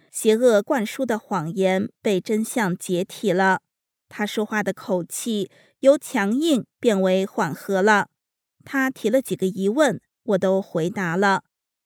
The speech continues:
我劝他退党，他说他亡了，共产党都不会亡，一党制。我想这事也不能急，以后有机会再讲。我让他们遇到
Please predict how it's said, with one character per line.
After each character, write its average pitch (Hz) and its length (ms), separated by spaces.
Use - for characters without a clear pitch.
我 196 120
劝 190 260
他 214 220
退 277 300
党， 180 340
他 - 160
说 - 340
他 214 220
亡 175 280
了， 202 360
共 285 180
产 214 220
党 190 320
都 311 180
不 - 160
会 202 180
亡， 190 440
一 302 160
党 196 260
制。 - 380
我 339 100
想 190 240
这 240 140
事 226 480
也 185 180
不 208 160
能 185 240
急， 190 460
以 202 100
后 196 380
有 180 200
机 285 220
会 214 180
再 208 220
讲。 190 420
我 220 100
让 214 160
他 220 160
们 196 280
遇 240 100
到 214 160